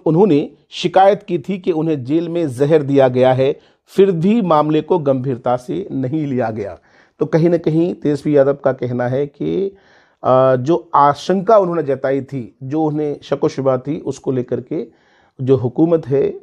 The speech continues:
यूपी सरकार है, ज़िला प्रशासन है, जेल प्रशासन है, उन्होंने इसको गंभीरता से नहीं लिया। Overall आप क्या सोचते हैं? पहले अतीक अहमद की हत्या होती है और अब मुख्तार अंसारी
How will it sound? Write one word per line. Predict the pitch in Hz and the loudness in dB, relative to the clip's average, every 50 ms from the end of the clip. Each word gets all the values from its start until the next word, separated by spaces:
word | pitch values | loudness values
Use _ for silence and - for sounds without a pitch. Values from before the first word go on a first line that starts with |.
| - - | -12 -8
यूपी | 135 139 135 - 139 | -6 -6 -4 -4 -6
सरकार | 131 - 131 123 - - 131 135 143 143 | -4 -4 -6 -6 -2 0 0 2 2 0
है, | 117 127 117 127 - - - _ - | -2 -4 -4 -4 -4 -8 -10 _ -8
ज़िला | 135 139 135 127 | -4 -2 0 0
प्रशासन | 123 - 131 120 - - 127 127 - 131 120 120 | 0 -2 -6 -10 -8 -8 -6 -6 -6 -6 -6 -4
है, | 123 131 - - _ _ _ - 127 | -4 -6 -6 -8 _ _ _ -14 -4
जेल | 120 127 175 185 | 2 4 4 4
प्रशासन | 170 - 143 123 - - 156 143 - 135 131 | 2 0 -8 -8 -4 -2 -4 -2 -4 -6 -6
है, | 131 131 | -6 -6
उन्होंने | 131 139 131 131 127 123 | -6 -4 -4 -4 -4 -6
इसको | 120 - - - 147 - - - - - - - - 139 | -6 -8 -8 -8 -8 -8 -8 -12 -20 -20 -20 -14 -8 -4
गंभीरता | 131 123 156 156 151 127 131 165 147 - 139 127 | 0 2 2 2 2 2 2 2 2 4 2 2
से | 123 - - 135 139 - - _ _ _ _ _ - | 2 0 -2 -4 -4 -6 -8 _ _ _ _ _ -4
नहीं | 147 156 156 151 156 135 | 0 0 2 4 2 2
लिया। | 123 117 110 - - _ _ _ _ _ _ _ _ _ _ - | 2 0 -4 -6 -8 _ _ _ _ _ _ _ _ _ _ 0
Overall | 180 196 214 247 233 233 240 262 220 - - _ - _ - | 2 4 4 4 4 4 2 2 0 -6 -14 _ -12 _ 0
आप | 160 175 180 180 | 2 2 2 0
क्या | - 180 170 | 0 -2 -2
सोचते | 170 - 170 160 - - 165 | -2 -4 -10 -10 -8 -8 -8
हैं? | 160 160 160 - - _ _ _ _ _ _ _ _ _ _ _ | -8 -8 -8 -10 -14 _ _ _ _ _ _ _ _ _ _ _
पहले | - 151 170 175 175 180 175 175 | -4 -2 0 0 2 2 2 0
अतीक | 170 - - - - - 156 - - | -2 -4 -8 -8 -6 -6 -6 -4 -4
अहमद | 151 147 151 151 143 - | -4 -2 -2 -2 -4 -4
की | - 175 | -6 -6
हत्या | 147 135 135 139 - 160 151 | -6 -6 -6 -6 -2 -2 0
होती | 147 139 139 - 160 151 | 0 -2 -4 -4 -4 -4
है | 139 139 - - - _ _ _ _ _ _ _ _ _ - | -2 -2 -4 -4 -8 _ _ _ _ _ _ _ _ _ 0
और | 147 147 143 - - - | 2 2 2 2 0 0
अब | 190 185 151 147 135 - - _ _ _ _ - | 0 0 0 -2 -8 -8 -12 _ _ _ _ -12
मुख्तार | 147 139 - - - 165 165 | -12 -12 -8 -2 0 2 2
अंसारी | 160 143 143 139 127 - 139 131 131 139 139 143 | 0 -2 -6 -8 -6 -4 -4 -4 -2 -4 -4 -6